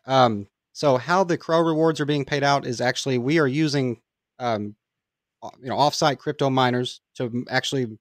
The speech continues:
mine the, the Crow for the rewards. So supporting the blockchain in the process of rewarding our holders by, by mining crypto. Um, and as we grow, we're gonna look into increasing the miners. Um,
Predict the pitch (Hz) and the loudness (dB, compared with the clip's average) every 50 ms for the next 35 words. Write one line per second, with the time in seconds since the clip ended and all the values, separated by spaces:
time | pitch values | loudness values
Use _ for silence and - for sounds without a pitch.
0 | _ - 117 120 123 131 143 151 151 143 147 135 131 _ _ _ - 139 131 - | _ -10 -4 0 2 2 2 0 0 0 -2 -4 -4 _ _ _ -14 -12 -8 -2
1 | 147 135 123 113 117 120 _ _ _ _ _ _ _ _ _ _ - - 175 170 | 0 0 2 0 0 -4 _ _ _ _ _ _ _ _ _ _ -4 -2 0 0
2 | 156 147 135 127 127 151 156 139 127 113 - - 131 123 123 120 - _ _ _ | 2 2 2 2 4 4 4 4 4 2 0 2 2 4 2 2 0 _ _ _
3 | _ _ _ _ - - 143 - 170 196 214 226 214 190 147 160 170 170 170 - | _ _ _ _ -12 -10 -6 2 4 4 4 6 4 4 4 4 2 2 2 0
4 | - 143 135 131 131 127 120 - - 135 139 139 - 139 127 120 - 127 113 120 | -2 0 0 2 0 0 0 0 2 2 2 2 0 -2 -2 0 0 0 0 0
5 | 117 113 120 131 139 131 131 123 113 110 110 123 139 139 123 117 107 107 107 - | 0 0 2 0 0 0 0 -2 -2 -2 0 0 0 0 0 0 -2 -2 -4 -8
6 | _ - 110 107 107 104 104 - _ - 113 107 110 117 123 131 131 127 117 101 | _ -6 -6 -4 -4 -6 -8 -12 _ -4 -4 -2 0 2 2 2 2 2 -2 -4
7 | - 160 160 - - 107 101 104 107 _ _ _ _ _ _ _ _ _ - 120 | -4 -6 -6 -6 -4 -4 -4 -4 -6 _ _ _ _ _ _ _ _ _ -2 0
8 | 117 117 117 - 82 123 123 123 120 117 120 - _ _ _ _ - 127 139 135 | 0 0 0 0 0 0 2 2 2 0 -4 -8 _ _ _ _ -4 -2 -2 -2
9 | - 143 127 117 - 165 196 220 208 170 147 139 135 143 143 131 151 147 135 131 | -2 -6 -8 -6 -2 2 4 6 6 6 6 4 2 0 0 2 2 2 2 2
10 | 139 143 - 147 139 139 127 - - 135 131 131 127 127 123 - - 120 113 - | 2 2 0 0 -2 -2 -4 -2 -2 0 2 2 2 0 -2 -4 -8 -8 -8 -4
11 | - 170 170 - - 160 156 151 143 139 143 143 147 147 147 143 143 143 135 - | -2 -2 -2 -2 -2 -2 -2 -2 0 0 0 0 2 2 2 2 0 0 -2 -4
12 | - - 123 123 120 120 117 117 113 | -6 -4 -2 0 0 0 0 -2 -6